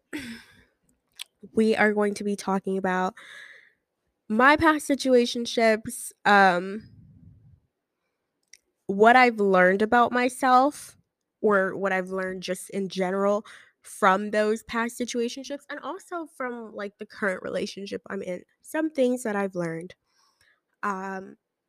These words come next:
so first, get into a little bit of history. So when I say I've never had a boyfriend before, so yeah, I'm twenty-one. Um, when I was in high school, middle school, all that, like, I had crushes on boys in middle school and, you know, younger,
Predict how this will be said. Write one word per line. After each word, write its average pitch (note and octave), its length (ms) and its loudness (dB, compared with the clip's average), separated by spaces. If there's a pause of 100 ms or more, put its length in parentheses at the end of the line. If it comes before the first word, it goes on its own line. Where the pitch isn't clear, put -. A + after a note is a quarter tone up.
(140)
so - 220 -4
first, B3 920 -2
get G3+ 160 0
into G3+ 240 -4
a - 20 0
little F3+ 220 0
bit F3 120 -2
of F#3 60 -4
history. - 640 -8
So A#3+ 180 0
when A#3 140 2
I A#3+ 140 -2
say B3+ 200 -4
I've G#3 120 -4
never F#3+ 180 -4
had F#3 140 -2
a F3 40 -4
boyfriend F3+ 360 -6
before, F3+ 240 -8
so F#3+ 280 -8
yeah, F3 220 -6
I'm F3+ 160 -6
twenty-one. F3 460 -8 (400)
Um, F3+ 460 0 (520)
when A#3+ 160 2
I D4+ 80 6
was F#4+ 180 2
in F#4 120 4
high G3+ 160 4
school, A#3+ 680 2 (400)
middle F#3+ 320 0
school, G3+ 240 -8
all F#3+ 160 -2
that, - 160 -10
like, F#3 220 -2
I - 80 0
had E4 240 0
crushes G#3 720 -2
on G#3 160 -2
boys G#3+ 420 0 (320)
in F3 140 -8
middle F3 220 -4
school F3 340 -12
and, E3+ 300 -14 (960)
you F#3+ 100 -6
know, E3 140 -2
younger, E3+ 520 -4